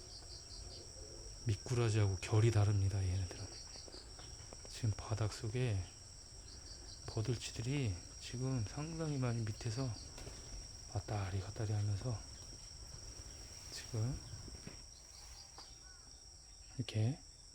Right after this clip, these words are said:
접근을 하고 있습니다. 얘네들은 먹이 준다고 해서 한 방에 팍 물진 않아요. 천천히 서서히. 근데 주면은 얘네들도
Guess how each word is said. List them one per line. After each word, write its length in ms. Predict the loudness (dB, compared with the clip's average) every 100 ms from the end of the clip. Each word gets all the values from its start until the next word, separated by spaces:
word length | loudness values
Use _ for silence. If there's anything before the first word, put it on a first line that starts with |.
| -18 -18 -16 -16 -16 -18 -18 -18 -18 2
접근을 540 | 6 6 10 12 12
하고 180 | 10 6
있습니다. 480 | 4 6 4 2 -4 2 8
얘네들은 320 | 8 10 12
먹이 240 | 12 12
준다고 380 | 12 10 10 10
해서 160 | 8 8
한 160 | 8
방에 220 | 10 10 8 8
팍 260 | 6 8
물진 280 | 8 10 10
않아요. 260 | 10 6 2 -6 -16 -14 -14 -14 -14 -14 -18 -18 -18 -8
천천히 640 | -6 0 0 6 8 10 10
서서히. 500 | 8 6 8 8 4 -2 -16 -16 -16 -14 -14 -16 -16 -16 -14 -14 -14 -12 6
근데 160 | 12 12
주면은 580 | 12 8 12 12 12 12
얘네들도 600 | 12 12 8 10 10